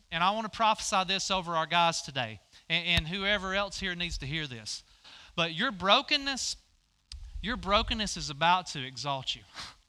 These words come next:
It's about to elevate you. And how do I know that? Because Jesus says that those that have been forgiven much, love much.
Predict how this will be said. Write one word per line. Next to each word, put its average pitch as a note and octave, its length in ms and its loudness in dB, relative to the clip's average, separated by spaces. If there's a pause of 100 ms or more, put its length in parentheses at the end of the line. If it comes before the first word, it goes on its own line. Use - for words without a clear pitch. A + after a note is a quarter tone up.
(720)
It's F#3 180 -2
about G3+ 300 4
to E3+ 100 -4
elevate E3+ 500 0
you. D#3 60 -6
And D3 80 -8
how G3+ 180 4
do A3 60 0
I F3 140 4
know F3 200 0
that? C#3+ 220 0
Because C#3+ 320 -2
Jesus G#3+ 340 -4
says E3+ 340 -2
that D3 160 -10
those G3 260 0
that G#3 100 -2
have E3+ 180 0
been F#3+ 200 0
forgiven F3+ 580 -2
much, A3+ 500 2 (440)
love C#3 340 0
much. - 480 -8